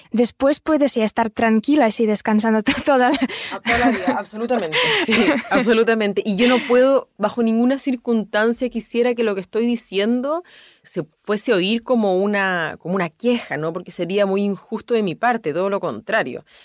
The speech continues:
Speaker 2: Yo pedí esto al universo, yo quería, yo proyecté esto en el fondo de alguna manera, ¿no? Hace tres años atrás dije, "Bueno, ok, yo llevo un,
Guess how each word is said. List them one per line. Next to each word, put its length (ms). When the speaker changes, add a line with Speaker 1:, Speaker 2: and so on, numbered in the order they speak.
Speaker 2:
Yo 160
pedí 360
esto 260
al 80
universo, 520
yo 120
quería, 420
yo 220
proyecté 640
esto 300
en 60
el 100
fondo 340
de 40
alguna 260
manera, 360
¿no? 240
Hace 240
tres 240
años 220
atrás 220
dije, 240
"Bueno, 200
ok, 180
yo 80
llevo 240
un, 160